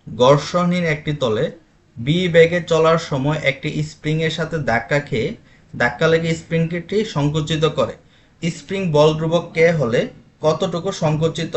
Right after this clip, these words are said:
হয়? দেখো, ঘর্ষণহীন তলে বি বেগে চলমান একটি স্প্রিংয়ের সাথে ধাক্কা খেয়ে কি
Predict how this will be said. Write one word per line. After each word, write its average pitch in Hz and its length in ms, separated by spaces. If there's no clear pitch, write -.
হয়? 101 160
দেখো, 135 280
ঘর্ষণহীন 190 680
তলে 156 200
বি 151 80
বেগে 165 320
চলমান 160 400
একটি 143 200
স্প্রিংয়ের 170 460
সাথে 165 180
ধাক্কা 123 300
খেয়ে 127 200
কি 175 120